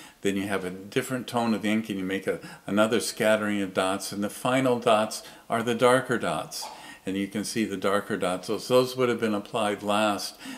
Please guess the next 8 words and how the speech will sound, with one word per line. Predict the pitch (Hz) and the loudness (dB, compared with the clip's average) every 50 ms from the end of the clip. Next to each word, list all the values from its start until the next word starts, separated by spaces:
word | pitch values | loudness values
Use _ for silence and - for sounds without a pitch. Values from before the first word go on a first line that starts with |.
| - - - | -12 -6 -4
They | 107 101 | -4 -2
give | 98 104 101 101 | 0 0 0 0
a | 104 95 | 0 -2
sense | - - 117 104 107 104 - - | -2 0 0 0 0 0 -2 -4
of | 98 95 92 - - - - _ _ | -6 -6 -6 -8 -16 -20 -20 _ _
depth | - 110 107 104 104 - - | 0 2 2 2 2 0 -4
and | 110 95 90 85 | -6 -6 -4 -2
variation | 98 98 98 98 95 104 104 104 113 110 - - 98 92 92 | 0 0 0 2 2 2 2 2 2 0 0 -2 -4 -4 -6